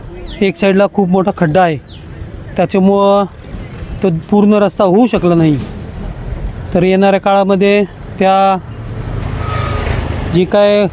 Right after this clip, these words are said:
पॅराफिट वॉल बांधायची त्याच्या संदर्भामध्ये आम्ही सीओना वारंवार तक्रार करून त्याच्यावर मार्ग काढा याच्यासाठी पण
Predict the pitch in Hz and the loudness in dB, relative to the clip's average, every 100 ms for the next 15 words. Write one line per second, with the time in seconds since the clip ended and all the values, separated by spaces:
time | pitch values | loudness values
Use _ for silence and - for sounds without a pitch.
0 | - - - 185 190 202 185 196 214 208 | -4 -6 0 0 2 2 4 4 4 4
1 | 202 190 160 175 123 - - - - - | 2 2 2 0 0 -4 -6 -6 -4 -4
2 | - 185 175 190 190 185 190 196 196 196 | -2 -2 0 2 4 4 4 4 2 2
3 | 202 196 196 - 190 190 190 202 202 196 | 2 2 0 2 2 4 2 2 2 2
4 | 190 190 202 202 190 - 202 202 190 208 | 2 2 2 0 0 0 2 2 2 2
5 | 208 214 202 - - - - - 185 185 | 4 2 -2 -8 -6 -6 -6 -2 0 2
6 | 202 196 190 196 202 196 202 202 196 190 | 2 2 2 2 2 4 4 4 0 -2
7 | 196 170 202 233 | 0 0 2 2